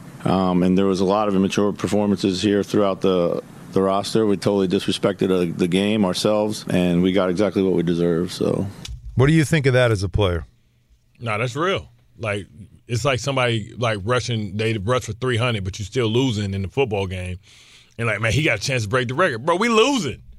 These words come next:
Speaker 2: He was taking some weird shots. He started forcing. And then, uh, there was a time
Speaker 3: 'Cause, 'cause somebody told him what the record was. And
Speaker 2: Second,
Speaker 3: somebody
Speaker 2: well,
Speaker 3: told
Speaker 2: he
Speaker 3: him what
Speaker 2: got
Speaker 3: Joel
Speaker 2: the record.
Speaker 3: Embiid was
Speaker 2: The
Speaker 3: doing. Probably
Speaker 2: franchise,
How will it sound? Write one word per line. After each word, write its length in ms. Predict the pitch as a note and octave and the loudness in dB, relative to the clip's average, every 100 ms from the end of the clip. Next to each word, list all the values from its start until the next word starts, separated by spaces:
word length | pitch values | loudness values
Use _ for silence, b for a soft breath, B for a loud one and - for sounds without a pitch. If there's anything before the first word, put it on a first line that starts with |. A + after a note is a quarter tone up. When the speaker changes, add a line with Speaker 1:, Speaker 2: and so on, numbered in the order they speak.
| - | 2
Speaker 2:
He 80 | A2+ | 2
was 100 | G2+ | 4
taking 260 | B2 F2+ | 2 2
some 180 | D#2+ F2+ | 0 2
weird 260 | F#2 F#2+ E2 | 4 2 2
shots. 380 | F2 E2 E2+ - | -2 -2 -4 0
He 100 | A2+ | 2
started 340 | - A#2 G2 | 4 2 2
forcing. 640 | - F#2+ G2+ - A2+ A2 - _ | -2 0 0 2 2 2 -2 _
And 100 | C#3 | 2
then, 160 | F3 F#3 | 2 2
uh, 120 | E3+ | 0
there 240 | C#3+ F3+ | 2 4
was 140 | G3+ B2 | 4 2
a 60 | |
time 240 | G#2+ D3+ C#3+ D3 | 0 2 2 4
Speaker 3:
'Cause, 180 | D3 D3 | 2 2
'cause 260 | A#2+ A#2+ | -2 -2
somebody 300 | D#3 E3 D#3 | 0 2 0
told 300 | - D#3 D3 | 0 0 0
him 100 | C#3 | -2
what 120 | C3 | -4
the 60 | B2 | 0
record 280 | C3+ C#3 A#2 | 0 0 0
was. 260 | A2 A2 G#2+ | 0 2 4
And 60 | |
Speaker 2:
Second, 140 | - G3+ C#3+ | 4 4 6
Speaker 3:
somebody 60 | |
Speaker 2:
well, 80 | F3+ | 6
Speaker 3:
told 60 | F#3+ | 6
Speaker 2:
he 60 | G3 | 6
Speaker 3:
him 40 | |
what 60 | - | 6
Speaker 2:
got 120 | - | 6
Speaker 3:
Joel 140 | - E3+ | 6 4
Speaker 2:
the 40 | |
record. 260 | F#3 A#2+ D3 | 4 2 0
Speaker 3:
Embiid 60 | |
was 120 | B2+ G#2+ | 0 0
Speaker 2:
The 100 | D3 | 0
Speaker 3:
doing. 80 | |
Probably 260 | D3 G#3+ C#3+ | 2 2 4
Speaker 2:
franchise, 220 | A3+ E3 | 2 0